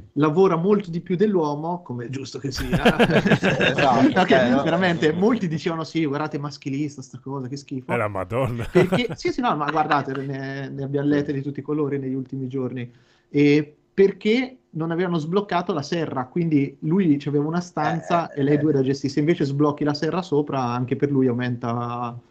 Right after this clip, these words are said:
Speaker 1: il carico
Speaker 2: Anzi,
Speaker 1: di
Speaker 2: in
Speaker 1: operazioni.
Speaker 2: realtà lui ha tre stanze da gestire, che c'ha anche i manichini. Lei invece
Speaker 1: Sì.
Speaker 2: ha solo
Speaker 1: Sì,
Speaker 2: la
Speaker 1: è,
Speaker 2: cucina.
Speaker 1: è vero che la percezione però di quello che fa lei è, è molto superiore.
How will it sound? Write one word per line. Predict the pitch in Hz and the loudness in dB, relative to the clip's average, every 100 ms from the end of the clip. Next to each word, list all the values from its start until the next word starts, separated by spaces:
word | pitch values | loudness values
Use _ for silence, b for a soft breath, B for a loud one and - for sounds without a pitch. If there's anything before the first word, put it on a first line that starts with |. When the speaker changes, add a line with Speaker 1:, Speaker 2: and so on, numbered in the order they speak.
| b b - | b b -6
Speaker 1:
il | 131 123 | -2 -2
carico | - 127 123 139 | 2 2 2 0
Speaker 2:
Anzi, | |
Speaker 1:
di | 131 | -2
Speaker 2:
in | |
Speaker 1:
operazioni. | 117 127 131 127 | -2 0 2 2
Speaker 2:
realtà | 127 151 156 127 | 4 6 8 6
lui | 117 139 123 | 4 -2 -2
ha | 110 | -2
tre | - 117 110 | -4 -6 -6
stanze | - - 92 95 - | -8 -16 -16 -16 -20
da | 95 95 | -20 -20
gestire, | - - - 107 92 | -20 -20 -18 -16 -16
che | - 92 | -18 -20
c'ha | - 82 | -18 -18
anche | 90 92 | -18 -18
i | |
manichini. | 87 87 92 95 87 80 78 67 | -18 -16 -18 -16 -18 -18 -18 -12
Lei | 98 92 | -10 -10
invece | 95 92 160 127 | -10 -2 0 0
Speaker 1:
Sì. | 80 71 67 - | -2 -12 -14 -8
Speaker 2:
ha | 104 | -8
solo | - 170 | -2 2
Speaker 1:
Sì, | 143 | 4
Speaker 2:
la | 156 | 2
Speaker 1:
è, | |
Speaker 2:
cucina. | 139 110 - 107 113 | -4 -6 -12 -6 2
Speaker 1:
è | 180 | 6
vero | 190 311 349 | 6 6 4
che | 220 | 4
la | 196 | 2
percezione | 190 208 - 226 220 - 226 175 | 4 2 2 -2 -4 -2 -2 -2
però | - 180 208 | -4 -2 -2
di | 156 | -4
quello | - 202 | 0 0
che | 190 175 | 0 -4
fa | 202 | -4
lei | 202 208 220 190 156 147 - | -2 2 2 2 2 0 0
è, | 143 147 156 | -2 0 0
è | 156 | 0
molto | 160 165 165 | -2 -4 -6
superiore. | 151 165 151 135 127 131 | -6 -4 0 0 0 -4